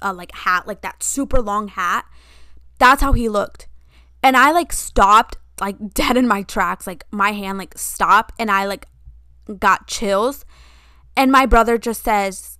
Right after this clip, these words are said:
like, he didn't turn, like, he, like, our, both of our, like, we were both facing the T V, but he goes, "Did you just see that?" And I was like, "Yeah." I just, like, nodded my head. And obviously, I feel like he, I was little, so I think,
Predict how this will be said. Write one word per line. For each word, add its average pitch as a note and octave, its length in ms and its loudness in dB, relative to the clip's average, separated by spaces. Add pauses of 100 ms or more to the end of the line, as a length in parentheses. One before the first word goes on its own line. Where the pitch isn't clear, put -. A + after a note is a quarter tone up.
(140)
like, A#3 180 -8
he A#3 280 -8
didn't A#3+ 460 -2
turn, G3+ 640 -2
like, F#3+ 180 -12
he, G#3 220 -8
like, G3+ 160 -8 (220)
our, G#3 160 0
both G3+ 260 2
of C4 100 -2
our, A#3 160 2
like, G3 280 -8 (760)
we A3+ 120 -6
were B3 120 4
both G#3+ 240 2
facing G#3 300 -6
the F#3+ 80 -10
T - 160 -10
V, F#3+ 200 -10 (400)
but A3+ 120 4
he B3 100 -2
goes, G3+ 540 0 (880)
"Did A#3 220 -4
you G#3+ 80 -4
just E4 260 -6
see G3+ 160 -8
that?" G3 260 -4 (540)
And A3 80 -4
I G3+ 100 4
was G3+ 120 -4
like, F#3+ 280 -8 (480)
"Yeah." F#3+ 640 -6
I F#3+ 80 -6
just, G3 160 -12
like, G3 140 -12
nodded F#3+ 400 -8
my F#3+ 120 -10
head. F#3 320 -12 (380)
And A#3+ 340 -2 (100)
obviously, D4+ 380 4
I - 60 -2
feel A#3+ 120 -2
like A#3 140 -4 (100)
he, A#3 420 -6
I A#3 120 2
was B3 220 -4
little, G3 240 -4
so G3 160 -10
I F#3+ 100 -6
think, - 400 -14